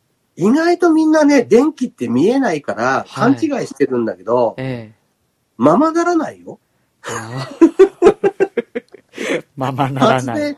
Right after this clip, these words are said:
Speaker 1: その自家発電だってままなってないし、
Speaker 2: うん。
Speaker 1: すでにね。
Speaker 2: うん。
Speaker 1: だって実際に僕やってたし、で、電力効率と、悪いの僕知ってるし。
Speaker 2: ああ、効率が悪い。
Speaker 1: 例えばね、
Speaker 2: うん。
Speaker 1: 太陽浴びるじゃん、どんどん。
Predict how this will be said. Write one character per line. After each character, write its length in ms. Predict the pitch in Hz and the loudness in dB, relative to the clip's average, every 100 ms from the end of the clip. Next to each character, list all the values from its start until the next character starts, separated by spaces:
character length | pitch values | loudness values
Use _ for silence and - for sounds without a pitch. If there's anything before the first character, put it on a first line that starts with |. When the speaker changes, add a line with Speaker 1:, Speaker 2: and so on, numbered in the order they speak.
| _ | _
Speaker 1:
そ 160 | - | -4
の 80 | 240 | -4
自 200 | 175 214 | -4 -12
家 140 | - 277 | -8 -4
発 300 | 302 294 214 | -4 -4 -8
電 180 | 196 | -6
だ 100 | 170 | -6
っ 40 | 151 | -6
て 100 | 120 | -4
ま 140 | 127 | -4
ま 140 | 135 139 | -4 -6
な 140 | 151 | -6
っ 60 | - | -8
て 140 | 107 | -12
な 180 | 104 120 | -8 -8
い 80 | 110 | -10
し、 320 | - 113 107 | -6 -6 -6
Speaker 2:
う 40 | 143 | -8
ん。 420 | 139 139 131 123 | -8 -8 -10 -12
Speaker 1:
す 180 | 113 165 | -10 -2
で 160 | 143 | -2
に 60 | - | -2
ね。 220 | 107 190 - | -4 -6 -6
Speaker 2:
う 60 | |
ん。 300 | 135 131 131 - | -10 -8 -4 2
Speaker 1:
だ 120 | 240 | 2
っ 20 | |
て 100 | 311 | 0
実 380 | 147 190 - 214 | -6 -10 -2 0
際 100 | 202 | 2
に 240 | 196 190 | 0 -2
僕 320 | 170 196 190 | 0 0 0
や 140 | 123 117 | -2 -2
っ 40 | |
て 140 | - 185 | -2 -4
た 160 | 117 | -4
し、 340 | - 117 117 - _ _ _ _ _ | -8 -8 -8 -10 _ _ _ _ _
で、 240 | 175 170 127 | 4 4 2
電 300 | 123 180 190 | 0 0 0
力 160 | 196 | -6
効 220 | - 208 190 | -4 -2 -2
率 300 | 143 110 107 | -2 -12 -8
と、 200 | 135 - _ | -8 -10 _
悪 280 | 147 160 185 | 0 2 0
い 40 | |
の 120 | 160 107 | -2 0
僕 240 | 165 143 | -2 -2
知 180 | - - | -10 -18
っ 40 | - | 0
て 100 | 202 | 0
る 120 | 208 | 0
し。 320 | - 110 - _ _ _ _ _ _ - | -2 -4 -4 _ _ _ _ _ _ -16
Speaker 2:
あ 220 | 123 127 | -14 -14
あ、 60 | |
効 260 | - - 143 | -14 -10 -8
率 180 | 147 202 | -4 -2
が 180 | 139 139 | 0 -2
悪 160 | 135 | -2
い。 60 | 151 | -4
Speaker 1:
例 60 | |
え 20 | 226 | -4
ば 60 | |
ね、 0 | - | -8
Speaker 2:
う 40 | 139 | -14
ん。 280 | 135 110 110 _ _ 220 - | -14 -16 -20 _ _ -6 -6
Speaker 1:
太 200 | 226 277 | 0 4
陽 280 | 269 180 120 | 6 4 2
浴 120 | 139 139 | -2 2
び 100 | 175 | 0
る 140 | 214 | 0
じ 80 | - | -10
ゃ 60 | |
ん、 80 | - | -2
ど 160 | 151 160 | 2 2
ん 60 | |
ど 100 | |
ん。 20 | - | 0